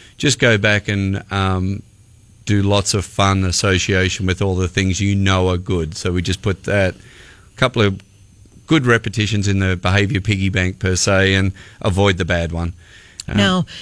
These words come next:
Speaker 2: do you, like, thinking about that, you know,
Speaker 1: Mm-hmm.
Speaker 2: obviously a dog is focused on Santa and didn't like Santa. She left, and now she's thinking, "Okay, is this dog gonna think the store is bad that I took the dog into? Should I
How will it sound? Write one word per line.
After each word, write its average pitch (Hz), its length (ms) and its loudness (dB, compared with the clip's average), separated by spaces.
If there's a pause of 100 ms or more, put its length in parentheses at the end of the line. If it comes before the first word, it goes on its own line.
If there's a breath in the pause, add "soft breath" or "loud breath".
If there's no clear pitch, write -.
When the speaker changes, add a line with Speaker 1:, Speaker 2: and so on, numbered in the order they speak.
(360 loud breath)
Speaker 2:
do 214 120 -8
you, 240 460 -2 (300)
like, 175 260 -2 (800)
thinking 226 400 0
about 165 280 2
that, 151 260 -2
you 165 100 -6
know, 151 120 -4
Speaker 1:
Mm-hmm. 147 100 2
Speaker 2:
obviously 123 340 2
a 156 60 -2
dog 156 200 -2
is 143 160 -6
focused 165 440 -4
on 143 240 -2
Santa 160 400 0
and 147 160 2
didn't 147 180 0
like 135 220 -4
Santa. 156 560 0 (400 loud breath)
She - 220 -4
left, 165 520 2
and 156 80 0
now 151 160 2
she's 143 220 -6
thinking, 143 480 -2
"Okay, 151 280 -2
is 139 140 -2
this 143 140 -4
dog 143 320 -2
gonna 139 220 0
think 143 440 -4
the 143 80 -8
store 160 480 0
is 147 260 -2
bad 147 480 2
that 147 120 0
I 139 260 2 (400)
took 165 220 -4
the 156 80 -4
dog 143 260 0
into? 156 480 2
Should 143 220 -2
I 135 220 -2